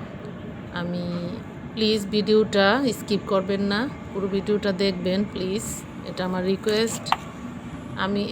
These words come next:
এই যে আমার টমেটো গাছ, আমি আজকে ছাদ খামারে রোপণ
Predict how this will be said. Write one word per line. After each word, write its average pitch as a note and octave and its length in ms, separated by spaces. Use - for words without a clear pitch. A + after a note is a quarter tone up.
এই G3+ 80
যে G3 160
আমার F#3+ 160
টমেটো G3+ 380
গাছ, A#3 220
আমি G#3+ 260
আজকে F#3+ 240
ছাদ G#3 180
খামারে G#3+ 360
রোপণ G#3 300